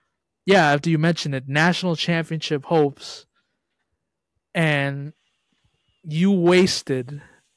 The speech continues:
and Lincoln Riley, I'm looking specifically at you. You wasted Caleb Williams, a generation, a generational quarterback who just came off winning the Heisman Trophy.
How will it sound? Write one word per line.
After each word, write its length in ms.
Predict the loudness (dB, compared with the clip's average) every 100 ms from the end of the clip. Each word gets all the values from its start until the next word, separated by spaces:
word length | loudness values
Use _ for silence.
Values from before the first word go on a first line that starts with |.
| -6
and 120 | -2
Lincoln 280 | 0 0 0
Riley, 280 | 2 2 0
I'm 120 | -2
looking 260 | -4 -4 -10
specifically 720 | -8 -8 -4 -4 -2 -2 -2
at 80 | -2
you. 360 | 0 0 0 -4 _ _ _ _ _ _ _ _ -8
You 260 | 2 4 6
wasted 800 | 6 6 4 0 -4 -4 -4 -12 _ _ _ _ _ _ _ -10
Caleb 420 | 0 2 2 2
Williams, 800 | 0 0 -2 -8 -16 -20 -20 _ _ _ _ _ _ _ _ _ -4
a 100 | -4
generation, 1160 | -2 0 2 4 4 4 2 0 -4 -4 -8 _ _ _ _ _ _ -12
a 60 | -4
generational 800 | 2 4 4 4 4 2 -2
quarterback 720 | 0 0 0 0 -4 -6 -12 _ _ _ _ _ _ _ _ _ _
who 280 | 0 0 0
just 340 | 2 2 2
came 240 | 0 0 2
off 200 | 0 0
winning 220 | -2 0
the 80 | -2
Heisman 400 | -2 -2 -4 -6
Trophy. 580 | -4 -4 -4 -10 -10